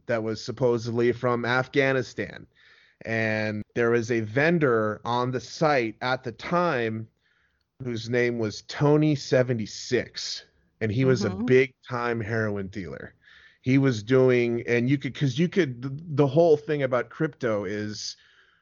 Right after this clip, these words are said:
Speaker 1: when you send to a crypto address, you can actually see what the transactions are.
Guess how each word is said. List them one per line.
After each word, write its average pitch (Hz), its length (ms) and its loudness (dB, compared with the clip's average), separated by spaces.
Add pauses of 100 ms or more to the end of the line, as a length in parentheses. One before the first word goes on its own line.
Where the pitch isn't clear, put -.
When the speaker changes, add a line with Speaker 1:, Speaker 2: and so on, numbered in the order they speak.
(100)
Speaker 1:
when 117 280 -2
you 117 640 2 (160)
send 147 460 0
to 143 360 0
a 113 120 -2
crypto 131 480 -2
address, 107 580 -2
you 123 100 -4
can 120 160 -2
actually 117 600 -2
see 123 340 -4
what 113 220 -2
the 110 80 -6
transactions 107 920 -2
are. - 320 -8